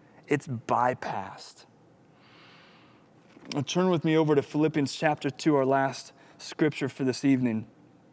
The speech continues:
Verses one through eleven. "So, if there is any encouragement in Christ, any comfort from love, any participation in the Spirit, any affection and sympathy,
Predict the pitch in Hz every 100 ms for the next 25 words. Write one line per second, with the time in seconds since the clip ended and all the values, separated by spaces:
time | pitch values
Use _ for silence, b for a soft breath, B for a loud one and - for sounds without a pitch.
0 | _ _ _ _ _ _ - - B B
1 | B B B B B B B - 147 -
2 | 139 127 143 143 143 139 135 127 113 -
3 | - - - _ _ - B B B -
4 | 185 160 139 - - - - - - _
5 | _ - - - 156 185 190 175 - 185
6 | 220 214 170 190 175 151 160 151 - 151
7 | 131 117 - - 220 240 - 190 175 165
8 | - 151 135 131 120 120 196 233 - 190
9 | - 180 170 175 165 - 151 143 135 -
10 | 143 135 - 202 233 214 - 175 - 156
11 | 139 127 185 170 143 -